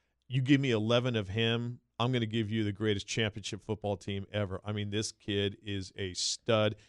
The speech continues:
He's going to Boise State. Uh, Charlie Meyer, the quarterback for Cathedral Catholic, he's on his way to, to Michigan. So just, just, a-, again, so humbled to be part of it, and it was just so friggin' great to see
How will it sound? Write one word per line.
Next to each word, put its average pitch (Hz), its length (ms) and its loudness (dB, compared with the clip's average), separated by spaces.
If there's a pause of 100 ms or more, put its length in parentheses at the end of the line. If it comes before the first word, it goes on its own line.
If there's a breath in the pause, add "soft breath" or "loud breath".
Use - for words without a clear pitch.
He's 156 200 0
going 139 160 4
to 127 60 0
Boise 113 380 2
State. 110 420 -2 (320 soft breath)
Uh, 107 120 0
Charlie 123 300 2
Meyer, 110 360 2
the 107 100 -4
quarterback 107 480 0
for 104 240 -6
Cathedral 107 340 -6
Catholic, 98 460 -2
he's 107 160 -4
on 101 200 -2
his 101 180 -4
way 98 200 -2
to, 95 400 -8 (140)
to 98 100 -6
Michigan. 95 520 -8
So 90 340 -6 (560)
just, - 320 4 (160)
just, 185 280 2
a-, - 260 -4
again, 123 420 2 (440)
so 175 240 2
humbled 170 260 4
to 143 40 4
be 135 60 4
part 151 240 6
of 156 80 0
it, 147 260 0
and 127 140 -4
it 117 80 -6
was 113 120 -2
just - 280 -2
so 131 140 2
friggin' 117 440 -2
great 107 240 0
to 107 100 -10
see 101 300 -4